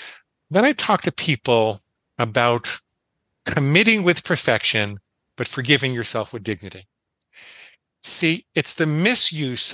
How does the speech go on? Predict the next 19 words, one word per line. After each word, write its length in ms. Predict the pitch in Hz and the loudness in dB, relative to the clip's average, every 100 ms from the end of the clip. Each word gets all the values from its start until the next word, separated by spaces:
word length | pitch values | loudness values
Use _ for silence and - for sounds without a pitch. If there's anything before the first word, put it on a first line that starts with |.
| - | -2
of 160 | 131 | -6
perfectionism 960 | - 123 - 117 - 110 107 107 98 98 - - - _ _ - | -4 -4 0 0 -2 -4 -4 -4 -6 -10 -14 -20 -20 _ _ -6
that 140 | 120 | -2
tends 260 | - 135 - | 0 0 -2
to 80 | 127 | -4
cause 540 | - 139 127 117 - | -2 2 4 4 2
that, 300 | 123 113 110 - _ _ _ | 2 2 0 -4 _ _ _
that 160 | - - | -6 0
self-critical 600 | - 135 - 135 117 117 | 0 0 -2 -2 -2 -2
voice 260 | 110 120 | 2 2
to 80 | - | 2
go 160 | 117 117 | -2 0
on 180 | 127 117 | 2 2
and 140 | 117 | 4
on 140 | 113 | 2
and 120 | 113 113 | 4 4
on, 220 | 110 110 | 2 0
of 120 | 95 | -4
people 280 | - 98 | -8 -6